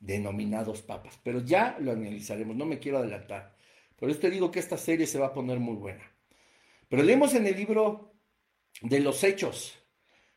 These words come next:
Como alguien se acerca a Pedro, dice, "Habiendo pues Simón,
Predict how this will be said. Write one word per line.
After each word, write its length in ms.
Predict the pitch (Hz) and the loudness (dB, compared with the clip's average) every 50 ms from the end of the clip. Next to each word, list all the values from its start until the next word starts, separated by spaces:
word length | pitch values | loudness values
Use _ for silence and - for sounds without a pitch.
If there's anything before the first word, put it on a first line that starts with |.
| _ _ | _ _
Como 380 | - 170 180 202 196 196 196 214 | 2 4 4 6 6 6 8 8
alguien 380 | 254 302 330 330 330 330 302 | 8 8 8 6 4 2 0
se 100 | - - | -2 -4
acerca 440 | 190 180 - - 190 190 175 - 160 | -4 -2 0 0 0 0 2 2 0
a 100 | 151 - | 2 2
Pedro, 280 | 160 143 139 131 117 113 | 2 2 2 2 0 -2
dice, 520 | 131 160 156 - - 110 98 - - - - - - - _ _ _ _ | -2 -2 -2 -4 -4 -6 -6 -8 -12 -18 -20 -20 -20 -20 _ _ _ _
"Habiendo 500 | - - 151 214 269 311 302 311 - 302 | -2 0 2 4 4 4 4 2 2 4
pues 540 | - 233 226 247 226 - - - - - _ _ | 8 8 8 8 8 4 -2 -4 -6 -10 _ _
Simón, 800 | - - - - 147 143 147 156 170 170 165 143 127 - - | -10 -10 -8 -6 -4 0 4 4 6 6 4 2 -2 -6 -12